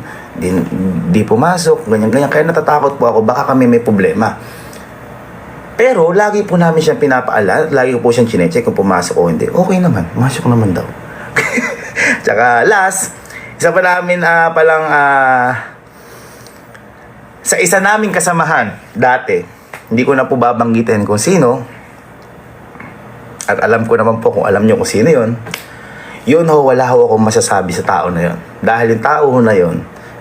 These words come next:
kung napanood nyo naman yung huling vlog namin, talaga, bagsak-bagsak siya. And after po nun, hindi na po siya talaga pumasok. At marami pong akong hindi pwedeng sabihin dito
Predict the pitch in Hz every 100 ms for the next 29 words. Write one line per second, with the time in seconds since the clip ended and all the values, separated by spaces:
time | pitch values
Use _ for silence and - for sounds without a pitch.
0 | - 117 123 123 120 120 123 120 117 117
1 | 113 110 107 104 98 98 85 82 87 101
2 | 95 80 87 95 - 95 98 92 - -
3 | - - - - - - - 107 104 135
4 | 147 - 113 110 107 95 98 98 101 98
5 | - 90 - 87 90 92 - 90 80 -
6 | 95 82 - - - - - - - -
7 | - - - - - - 117 - 110 123
8 | 170 180 175 165 151 143 139 131 123 113
9 | 101 - - - - - - - - -
10 | - - - - - - - - - 127
11 | - 135 127 120 123 117 117 170 170 139
12 | 127 123 117 - 107 110 107 110 95 95
13 | 95 87 98